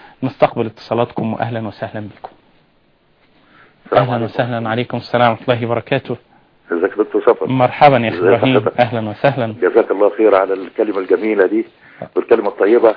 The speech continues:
Speaker 2: عن الأمل اللي ودخ-، المفروض إن احنا كلنا نتشبث بيه ونعمل لأجله، والقضية إن احنا نعمل لهذا الأمل اللي حضرتك بتتكلم عليه.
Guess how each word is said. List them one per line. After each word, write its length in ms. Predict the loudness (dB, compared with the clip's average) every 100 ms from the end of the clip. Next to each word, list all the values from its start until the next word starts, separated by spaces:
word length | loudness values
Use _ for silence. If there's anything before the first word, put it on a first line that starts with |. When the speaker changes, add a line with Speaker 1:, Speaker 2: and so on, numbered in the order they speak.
| -2 -6
Speaker 2:
عن 160 | -6
الأمل 360 | 0 0 0 -4 -8 _ _ -16 -10
اللي 180 | -4 -2
ودخ-، 300 | 0 0 0
المفروض 680 | -2 -2 -2 -4 0 0 2
إن 120 | 2
احنا 180 | -2 -4
كلنا 480 | -4 -2 -2 -2
نتشبث 560 | -2 -2 -2 0 -2 -2
بيه 220 | -2 -2 -4 _ -20 -20 -6
ونعمل 440 | 0 2 2 -2 -4
لأجله، 300 | -6 -6 -12 -18 -20 _ _ _ _ -4
والقضية 380 | 0 4 6 6
إن 100 | 4
احنا 160 | 0 0
نعمل 400 | 0 0 -2 -2
لهذا 280 | 0 0
الأمل 340 | 0 -2 -2 -4 -8 _
اللي 120 | -8 -2
حضرتك 340 | 0 0 -2
بتتكلم 400 | -2 0 0 0
عليه. 240 | -4 -4